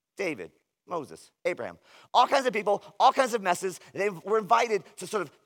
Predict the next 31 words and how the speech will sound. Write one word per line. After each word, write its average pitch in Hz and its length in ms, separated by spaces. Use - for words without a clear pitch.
build 254 240
our 247 160
lives 185 400
around 185 460
the 165 80
God's 202 340
faithfulness 190 400
and 170 180
those 185 220
stories. 208 340
The 143 60
same 208 180
God 190 200
that 170 100
came 190 180
through 190 180
for 160 100
David 190 360
will 156 100
come 170 180
through 170 140
for 180 120
you. 185 140
So 185 100
you're 233 100
invited 202 260
to 175 80
borrow 196 360
those 170 140
biblical 175 340
stories. 143 400